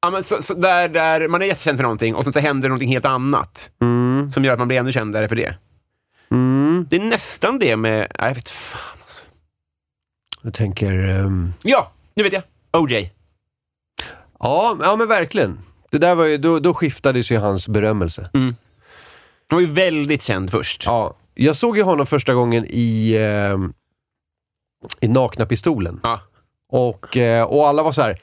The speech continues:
Speaker 2: "Hey, it's O J Simpson!"
Speaker 1: Ja.
Speaker 2: Och så kommer han ut där. Och, eh, eh, och jag hade ingen aning om vem O J
Speaker 1: Nej.
Speaker 2: Simpson var. För man, eh, hade ingen koll på amerikansk fotboll, ehm, på tidigt åttiotal.
Speaker 1: Nej.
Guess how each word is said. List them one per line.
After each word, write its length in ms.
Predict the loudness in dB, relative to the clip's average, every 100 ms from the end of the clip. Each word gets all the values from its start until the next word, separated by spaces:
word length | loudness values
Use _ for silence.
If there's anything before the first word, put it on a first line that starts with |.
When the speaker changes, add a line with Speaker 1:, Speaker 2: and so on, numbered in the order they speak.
| _
Speaker 2:
"Hey, 560 | 4 6 6 4 2 -6 -6
it's 220 | -4 -2 2
O 280 | 2 2 2
J 280 | 4 4 2
Simpson!" 880 | -2 0 2 2 0 0 2 4 4
Speaker 1:
Ja. 200 | 2 0 -6 -2
Speaker 2:
Och 100 | -2
så 60 |
kommer 260 | 2 2 2
han 120 | 2
ut 180 | 2 0
där. 240 | -2 -2 -6 -20 -20 _ _
Och, 440 | -2 0 -2 -2
eh, 720 | 0 2 0 0 0 0 0 -4 -12 -14 -10
eh, 260 | -8 -8
och 400 | -8 -4 0 2
jag 80 | 2
hade 160 | 2 2
ingen 160 | 2
aning 280 | 2 2 0
om 60 | -2 -2
vem 100 | 0
O 80 |
J 80 | 2
Speaker 1:
Nej. 100 | 0
Speaker 2:
Simpson 340 | -2 -6 -6 -8
var. 100 | -4
För 140 | -2
man, 280 | 0 0 0
eh, 320 | 0 0 0
hade 220 | 0 0
ingen 340 | 0 0 0 0
koll 180 | -2 0
på 100 | 0
amerikansk 460 | 0 0 -2 -4
fotboll, 520 | -6 -6 -2 -2 -2 -6 -18 -20 _ _ _ _ -6
ehm, 520 | -4 -4 -6 -8 -10 -16 _ -20 -20
på 520 | -4 0 0 0 -2 -4 -8 -4
tidigt 340 | -2 -2 -2
åttiotal. 560 | -4 -2 -4 -2 -4 -4
Speaker 1:
Nej. 220 | -4 -6